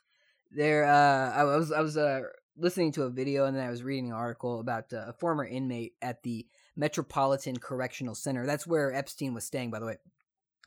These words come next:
Uh, the inmate said that, uh, suicide is pretty much impossible in that prison, uh, because, uh, well, at least if you're on suicide watch. He said that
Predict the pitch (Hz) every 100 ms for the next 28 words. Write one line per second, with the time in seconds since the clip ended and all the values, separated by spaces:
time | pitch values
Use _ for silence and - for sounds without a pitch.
0 | _ _ _ - 127 151 185 180 160 165
1 | 156 147 139 143 131 143 131 123 - -
2 | _ - 247 233 185 170 - 220 196 160
3 | - - 139 - 147 135 139 117 110 -
4 | _ _ _ - 135 120 - - 139 123
5 | 120 113 120 120 127 135 127 113 - _
6 | _ _ 127 120 175 190 196 196 170 170
7 | 156 139 160 135 120 110 110 - 160 165
8 | 156